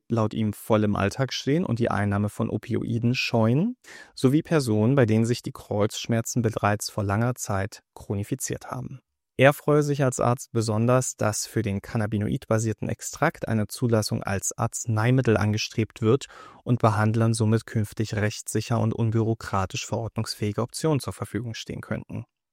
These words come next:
Zu bedenken bleibe, dass das Präparat nicht bei jedem Patienten anschlägt. Die Dropout-Rate der vorgestellten Studie lag bei siebzehn Prozent. Für die Indikation chronische Kreuzschmerzen sind bereits Zulassungsanträge in Deutschland und Österreich gestellt. Mit der Zulassung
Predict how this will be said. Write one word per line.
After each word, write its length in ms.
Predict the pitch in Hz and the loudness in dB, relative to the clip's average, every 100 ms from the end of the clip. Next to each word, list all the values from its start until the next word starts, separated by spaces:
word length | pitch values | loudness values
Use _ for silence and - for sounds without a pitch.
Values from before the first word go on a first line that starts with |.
| _ | _
Zu 160 | - 139 | -2 4
bedenken 360 | 135 139 156 156 | 6 6 4 2
bleibe, 380 | 120 107 113 | 4 6 6
dass 200 | 123 117 | 6 2
das 120 | - - | 0 -2
Präparat 480 | - 113 107 104 | 0 0 2 0
nicht 220 | 113 107 - | 0 -4 -2
bei 140 | 107 | -2
jedem 420 | 107 110 113 135 | -2 0 2 2
Patienten 640 | 135 120 - 104 - 113 98 - | 0 -4 -2 -4 -2 -4 -4 -2
anschlägt. 840 | 113 147 - 117 117 127 - - _ _ | 0 0 0 2 2 0 -8 -20 _ _
Die 220 | 113 110 | 0 0
Dropout-Rate 1000 | - 110 104 - 101 120 127 110 101 - | 0 0 0 0 2 2 2 0 0 0
der 120 | 107 | -4
vorgestellten 580 | - 110 107 - 101 127 | -4 -4 -6 -6 -8 -8
Studie 340 | - - 107 104 | -10 -10 -6 -4
lag 160 | 98 - | -4 -6
bei 100 | 101 | -8
siebzehn 420 | 101 - - 101 | -8 -10 -8 -8
Prozent. 640 | - 107 - - - - - _ _ _ | -8 -8 -8 -10 -14 -20 -20 _ _ _
Für 160 | - 160 | 2 4
die 120 | 156 | 4
Indikation 500 | 160 - 151 156 156 | 2 0 -2 0 -2
chronische 400 | - 139 139 135 | 0 0 2 -2
Kreuzschmerzen 640 | - 151 - 131 120 120 | 0 0 2 -2 -2 -2
sind 120 | 127 | -2
bereits 320 | 175 147 120 - | -2 0 -2 -2
Zulassungsanträge 840 | 147 139 127 117 - 113 - 117 | -2 -2 -2 -4 -2 -2 -2 -2
in 60 | 107 | 0
Deutschland 420 | 107 113 - 104 | 0 -2 -2 -4
und 120 | 110 | -2
Österreich 540 | 71 113 - 113 - - | -2 -2 -4 -6 -6 -8
gestellt. 600 | - - 110 113 208 - - - - - | -12 -4 0 0 -2 -8 -20 -20 -20 0
Mit 220 | 143 156 | 2 4
der 100 | 165 | 2
Zulassung 680 | - 143 139 135 - 127 | 2 2 2 2 0 0